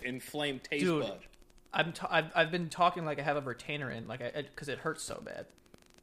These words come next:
Speaker 1: Those are the absolute worst.
Speaker 2: Yeah, I hate this shit.
Speaker 1: I hate those. Those are the worst. But people are dying, and we have canker sores. Like, I'll take that any day over
Speaker 2: <laughs> I don't
Speaker 1: anything.
Speaker 2: even have a canker sore. That's the thing. You know what I mean? <laughs> Like,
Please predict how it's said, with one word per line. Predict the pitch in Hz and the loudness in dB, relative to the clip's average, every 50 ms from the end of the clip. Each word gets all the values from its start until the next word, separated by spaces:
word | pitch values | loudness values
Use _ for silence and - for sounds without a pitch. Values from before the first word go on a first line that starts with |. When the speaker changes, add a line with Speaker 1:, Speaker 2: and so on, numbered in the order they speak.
| - - - - - - - - - | -20 -20 -20 -20 -20 -16 -14 -10 -8
Speaker 1:
Those | - 120 131 139 165 160 160 | -6 -2 2 2 2 4 4
are | 190 185 | 4 4
the | 175 170 127 | 4 4 4
absolute | 135 139 139 - - 151 135 135 120 | 4 2 2 0 0 0 2 2 2
worst. | 113 110 101 90 - | 0 -2 -2 -2 -2
Speaker 2:
Yeah, | 175 151 127 | -2 -2 0
I | 120 | -2
hate | - - 139 160 175 - | -2 -2 0 0 -2 -2
this | - 131 - | -4 -4 -4
shit. | - - - 117 76 71 - - - - - - - - - - - - - - - - - - - | -2 -2 -2 -2 -4 -6 -8 -12 -16 -16 -16 -18 -20 -20 -20 -20 -20 -20 -20 -20 -20 -20 -18 -8 -4
Speaker 1:
I | 127 123 | -2 0
hate | 123 139 160 160 - | 0 2 0 0 -2
those. | 117 95 85 104 - | -4 -8 -10 -8 -8
Those | 135 127 - - | -6 -6 -6 -6
are | 139 | -6
the | 117 | -6
worst. | 113 123 131 107 95 - - - - - - - _ - | -4 -4 -4 -4 -6 -10 -14 -18 -20 -20 -20 -20 _ -2
But | 127 131 123 120 120 - - - | 0 0 0 0 -2 -6 -12 -6
people | - 180 180 196 220 | -2 -2 0 2 4
are | 208 196 180 160 139 | 4 4 4 2 2
dying, | 143 143 147 156 127 104 92 87 - - - _ _ _ _ _ _ - | 2 0 0 0 -2 -4 -6 -10 -16 -20 -20 _ _ _ _ _ _ -4
and | 120 117 | -2 0
we | 123 131 | 0 2
have | 135 131 127 - | 2 2 0 0
canker | - 135 135 135 - 175 | -2 -2 -2 -2 -2 -4
sores. | 175 - 196 190 196 202 202 165 | -2 -2 0 0 0 0 0 0
Like, | 139 117 113 - | -2 -4 -2 0
I'll | 127 139 | 2 0
take | 135 - 147 135 - - | 2 2 0 0 0 0
that | 120 107 104 101 - - - - | -2 -2 -4 -6 -8 -4 2 4
any | 147 143 131 127 123 | 4 4 4 2 -4
day | 120 117 143 139 127 117 113 | -2 2 4 6 6 4 2
over | 110 - 202 | 0 0 2
Speaker 2:
<laughs> | - - - | 2 8 10
I | 247 240 - | 10 12 12
don't | 156 214 294 | 12 12 12
Speaker 1:
anything. | 392 440 440 | 12 12 12
Speaker 2:
even | 339 302 269 | 12 12 12
have | 269 254 220 | 12 12 12
a | 208 | 12
canker | - 214 226 240 220 196 | 12 12 12 12 12 10
sore. | 160 - 160 147 139 139 | 4 4 4 4 6 8
That's | 170 180 180 | 6 6 6
the | 170 | 4
thing. | - - 185 165 143 131 | 2 4 6 6 8 8
You | - 156 | 8 8
know | 170 190 190 | 10 12 12
what | 190 | 12
I | 190 | 10
mean? | 202 208 202 | 8 6 6
<laughs> | - | 10
Like, | 202 214 214 | 10 10 10